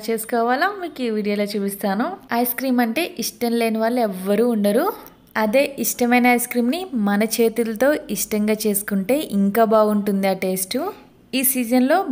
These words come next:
బాగా సీతాఫలం దొరుకుతాయి కాబట్టి almost అందరికీ సీతాఫలం అంటే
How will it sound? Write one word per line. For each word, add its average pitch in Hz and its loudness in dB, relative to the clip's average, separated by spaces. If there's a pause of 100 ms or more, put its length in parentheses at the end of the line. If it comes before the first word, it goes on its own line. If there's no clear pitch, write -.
బాగా 220 0 (120)
సీతాఫలం 214 -2
దొరుకుతాయి 202 -2
కాబట్టి 196 -2 (440)
almost 269 0
అందరికీ 240 0 (120)
సీతాఫలం 233 0
అంటే 214 0